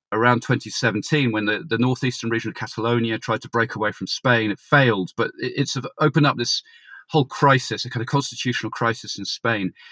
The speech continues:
And unusually for a far-right party in Europe, the main platform for Vox's popularity, what drove their popularity around that time, it wasn't so much talking about immigration or those sort of issues. It really was about the territorial issue.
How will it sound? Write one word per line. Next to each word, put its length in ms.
And 120
unusually 480
for 100
a 60
far-right 520
party 560
in 140
Europe, 400
the 100
main 540
platform 920
for 220
Vox's 840
popularity, 1000
what 160
drove 380
their 120
popularity 920
around 340
that 180
time, 360
it 80
wasn't 340
so 120
much 340
talking 280
about 300
immigration 800
or 300
those 240
sort 100
of 60
issues. 540
It 140
really 160
was 240
about 260
the 80
territorial 640
issue. 360